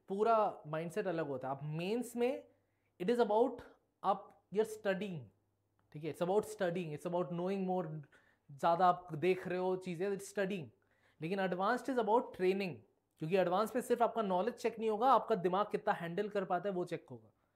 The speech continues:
तो it's about training, तो माइंडसेट अलग है। शिव पूजन, सारे डिटेल्स आपको infinity learn dot com पे मिल जाएंगे। आप नीचे दिए हुए Google फॉर्म है, उसको फिल कर दो, आपको सारी चीज़ें over there you will get, someone will contact you and let you know।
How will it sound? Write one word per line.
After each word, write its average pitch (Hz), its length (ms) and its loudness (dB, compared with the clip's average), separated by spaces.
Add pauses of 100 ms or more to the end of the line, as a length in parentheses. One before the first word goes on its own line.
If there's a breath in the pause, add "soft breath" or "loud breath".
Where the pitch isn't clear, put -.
(300)
तो 160 60 -4
it's 151 160 -2
about 202 260 2
training, 180 340 0 (140)
तो 151 80 -10 (140)
माइंडसेट 190 400 0
अलग 143 220 -4
है। 117 80 -14 (1000 soft breath)
शिव 254 160 2
पूजन, 269 280 0
सारे 254 320 4
डिटेल्स 254 360 0
आपको 240 220 2
infinity 226 300 -4
learn 226 180 2
dot 185 220 0
com 208 120 -4
पे 208 60 -6
मिल 180 220 -4
जाएंगे। 196 320 -4
आप 180 360 2
नीचे 170 300 -4
दिए 202 120 2
हुए 202 120 2
Google 170 380 -2
फॉर्म 185 180 -2
है, 220 60 -6
उसको - 300 -8
फिल 185 200 -4
कर 175 160 -2
दो, 185 100 -4 (480 soft breath)
आपको 175 380 -2
सारी 180 360 0
चीज़ें 160 680 -6
over 147 180 -4
there 143 160 -4
you 143 120 -6
will 135 140 -8
get, - 240 -18 (320)
someone 185 260 2
will 180 140 -2
contact 165 360 -4
you 220 100 -4
and 175 100 -6
let 147 140 -8
you 143 80 -10
know। 120 140 -18